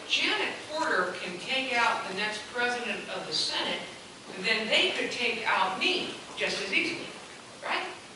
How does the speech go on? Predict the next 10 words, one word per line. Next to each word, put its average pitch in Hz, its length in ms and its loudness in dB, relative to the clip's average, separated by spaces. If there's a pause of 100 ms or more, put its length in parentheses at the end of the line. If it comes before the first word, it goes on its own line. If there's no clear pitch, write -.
(480)
And 262 80 -2
so, 294 200 6 (680)
what 226 140 0
I - 280 8
believe, 160 380 -2 (220)
and 226 80 -2
what 233 140 8
I 302 160 12
wanna 302 140 6
do, - 140 4